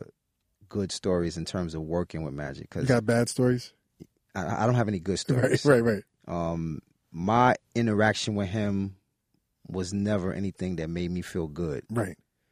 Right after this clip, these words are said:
Speaker 1: So
Speaker 2: Was he a taskmaster? Was he a
Speaker 1: Nah, I, we didn't have, I mean, no, he wasn't a taskmaster. It just was, he had a, he had a certain personality.
Speaker 2: Right.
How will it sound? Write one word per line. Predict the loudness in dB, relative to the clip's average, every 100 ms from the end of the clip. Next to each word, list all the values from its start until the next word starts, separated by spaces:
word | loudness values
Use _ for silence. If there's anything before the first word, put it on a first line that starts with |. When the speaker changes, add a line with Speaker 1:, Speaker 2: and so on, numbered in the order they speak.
| _ -14
Speaker 1:
So | -6 -4 4
Speaker 2:
Was | 6 10
he |
a | 8
taskmaster? | 6 2 4 2 2 2 0 0 2 2
Was | 2 4
he | 4 4
a | 4
Speaker 1:
Nah, | 2 2 2 0
I, | -2
we | -2 0
didn't | 2 0
have, | 0 -2 -2 -4
I |
mean, | -4 0
no, | 0 -2 -4
he | -4
wasn't | -2 -2
a | -4
taskmaster. | -2 -2 -4 -6 -6 -8
It | -4
just | -2 -2 4
was, | 6 6 4 2 -6 _ _ _ _ _ _ _
he | 4
had | 6 6
a, |
he | 6
had | 6
a |
certain | 6 4 4
personality. | 0 0 0 -4 -4 -6
Speaker 2:
Right. | -2 -4